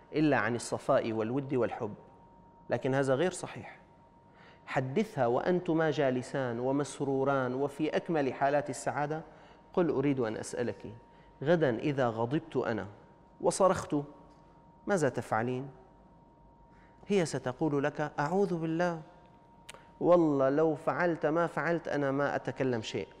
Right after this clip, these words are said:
قل لها: "أنا أشكرك لهذه العاطفة، لكن أنا أريد أن نتدارس مع بعضنا، ماذا يعني تفعلين لو أنا صرخت في البيت؟" تدارس أنت وزوجتك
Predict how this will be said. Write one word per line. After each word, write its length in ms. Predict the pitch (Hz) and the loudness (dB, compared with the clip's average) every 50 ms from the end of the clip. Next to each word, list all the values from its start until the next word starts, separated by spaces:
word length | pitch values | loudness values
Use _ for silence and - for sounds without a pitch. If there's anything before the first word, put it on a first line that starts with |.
| - - - | -20 -14 -6
قل 180 | - 180 170 156 | -2 0 2 2
لها: 220 | 151 143 143 123 | 2 0 0 0
"أنا 180 | 135 135 123 127 | 0 0 0 -2
أشكرك 500 | 160 - - - 143 127 117 113 - - | -2 -4 -4 -4 -2 -2 -2 -2 -2 -2
لهذه 320 | 117 117 123 123 120 120 | 0 2 2 2 2 2
العاطفة، 500 | 113 107 92 110 107 - - 98 - - - - | 0 0 0 0 -2 -2 -6 -12 -12 -14 -14 -6
لكن 340 | - 127 127 123 - 117 - | -2 -2 -2 -2 -2 -2 0
أنا 180 | 117 135 131 | 0 0 2
أريد 380 | 110 92 117 120 139 147 156 156 151 - - - - - - - - - - - | 0 0 0 0 0 0 0 -2 -6 -12 -20 -20 -20 -20 -20 -20 -20 -8 -4 0
أن 120 | 135 135 | 2 4
نتدارس 600 | 131 123 - 143 139 165 156 127 110 104 - - | 4 2 4 4 6 6 6 6 4 0 -4 -4
مع 140 | 117 104 107 | -4 -2 -2
بعضنا، 440 | 113 120 107 101 101 101 98 95 87 - - - - - - - | 0 -2 -2 -2 -4 -6 -8 -10 -12 -14 -20 -20 -20 -18 -10 -4
ماذا 540 | - 190 190 175 147 143 135 127 135 - - - - | 0 0 2 2 2 4 4 2 2 0 -4 -8 -6
يعني 240 | - 127 107 120 127 | -4 -2 -2 -2 -4
تفعلين 560 | 123 - 139 - 127 135 151 165 170 160 - | -4 -6 -8 -4 -2 0 0 0 0 0 2
لو 200 | 139 139 139 - | 2 2 2 2
أنا 140 | 160 156 143 | 2 0 0
صرخت 400 | 139 - 151 139 135 - - 123 | -2 -2 -2 -2 -2 -4 -6 -8
في 160 | 110 - 113 | -8 -6 -6
البيت؟" 440 | 104 95 95 92 92 - - - - - - - - - - - - - - - - - - - - - - - - - - - - - - - - - - - - - - - | -6 -6 -6 -8 -10 -12 -18 -20 -20 -20 -20 -20 -20 -20 -20 -20 -20 -20 -20 -20 -20 -20 -20 -20 -20 -20 -20 -20 -20 -20 -20 -20 -20 -20 -20 -20 -20 -20 -20 -20 -20 -10 -6 -4
تدارس 460 | 147 143 180 233 285 277 233 220 - | -2 0 2 2 2 2 0 -2 -2
أنت 220 | - 226 220 - | -4 -4 -2 -2
وزوجتك 580 | 196 185 180 180 190 180 165 - - - 156 | -2 0 0 0 -2 -2 -4 -6 -10 -12 -12